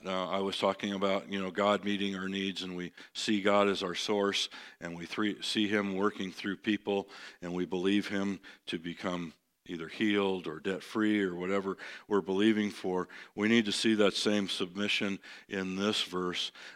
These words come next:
Um, we can say we submit to, to God, but do we submit to people? Are we submissive to, um, our employer,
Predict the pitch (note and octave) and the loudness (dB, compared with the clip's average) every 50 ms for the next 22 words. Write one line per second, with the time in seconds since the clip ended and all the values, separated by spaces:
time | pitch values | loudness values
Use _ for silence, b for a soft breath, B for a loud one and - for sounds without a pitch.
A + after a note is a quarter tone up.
0 | B - F#2 F2+ F2 F2 F2 E2+ E2 - _ _ _ _ b b b b _ _ | B -6 -6 -4 -4 -4 -6 -8 -10 -14 _ _ _ _ b b b b _ _
1 | _ _ _ _ _ _ _ _ - A2+ A2+ - A#2 G2+ - - C#3 C3+ C#3 C3+ | _ _ _ _ _ _ _ _ 2 2 2 2 0 -2 4 8 10 10 12 12
2 | A#2+ A2 G2 - - A2 F#2 G2 G2 F#2+ - - - G#2+ F#2+ F#2+ - - - - | 10 8 6 4 2 0 0 0 0 -2 -2 0 0 2 2 0 0 -4 -4 -4
3 | F#2+ F2 F#2+ F#2 F#2 F2+ F#2+ F#2 - B B B B B B _ - F#2+ F2+ - | 0 2 4 4 6 4 4 2 0 B B B B B B _ -4 -4 -2 0
4 | G#2 G2 F#2+ F#2+ F2 - - - F2+ F#2+ G2 F#2+ - - A2+ - - G2 F#2 - | -2 -2 0 -2 -2 -2 -4 -4 -4 -4 -4 -4 -6 -10 -10 -6 -4 -4 -4 -6
5 | - C#2+ C#2 - _ _ _ _ _ _ _ _ _ _ _ _ _ _ _ _ | -10 -14 -16 -18 _ _ _ _ _ _ _ _ _ _ _ _ _ _ _ _
6 | _ - E2+ F2+ F2+ F2+ F2+ E2 - - F#2+ F#2 G2 G#2 G#2 - - F#2+ F2 E2 | _ -10 -8 -6 -4 -4 -4 -4 -4 -6 -4 -2 -2 0 0 0 -2 -4 -4 -6
7 | - - - F#2+ F2+ F2+ F2 E2 B B B B B B - E2+ E2 E2 E2 E2 | -8 -8 -6 -4 -4 -4 -6 -10 B B B B B B -10 -10 -10 -10 -10 -12
8 | D#2+ D#2+ D#2+ D#2 D2+ _ _ _ _ - D#2+ F2 F#2 F#2 F#2 - - G2 F#2+ F#2 | -12 -12 -14 -14 -16 _ _ _ _ -14 -12 -10 -10 -10 -10 -4 0 2 2 2
9 | F2 E2 D2+ - - | 0 -2 -6 -10 -14